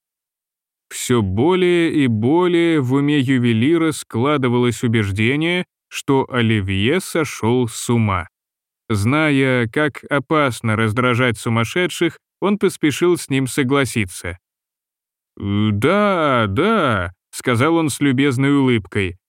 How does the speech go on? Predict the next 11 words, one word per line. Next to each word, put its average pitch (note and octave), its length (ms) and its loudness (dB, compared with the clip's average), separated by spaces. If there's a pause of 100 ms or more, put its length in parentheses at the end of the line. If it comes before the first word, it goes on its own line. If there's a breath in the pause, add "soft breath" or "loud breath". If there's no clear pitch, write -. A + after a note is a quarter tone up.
(540)
«Это F#3 420 2
дело D3 340 2
конченое, C#3+ 720 0
дорогой B2 420 0
господин C3 520 0
Дерош. B2+ 460 0 (300)
Я D#3 480 0
возьму D3+ 560 0
аэроплан. D#3+ 920 0 (360)
До C3+ 180 2
свидания. E3 960 0